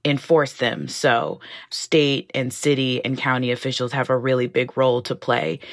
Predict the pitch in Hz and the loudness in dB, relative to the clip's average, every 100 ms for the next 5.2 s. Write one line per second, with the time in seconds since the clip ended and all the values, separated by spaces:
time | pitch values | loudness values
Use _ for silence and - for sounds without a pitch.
0 | - - - 143 127 123 131 - - 139 | -18 -8 0 2 2 0 -4 -8 -4 0
1 | 147 180 170 165 151 143 - 143 135 127 | 4 2 2 2 2 2 0 0 0 -2
2 | 127 127 120 123 127 - 135 127 123 113 | -2 -4 -4 -4 -4 0 2 2 -2 -2
3 | 127 127 127 123 123 123 - - - - | 0 2 2 0 -2 -2 -6 -18 -18 -10
4 | - 139 123 127 - 127 123 123 123 120 | 0 2 2 -2 0 0 2 0 -2 -4
5 | 135 | -6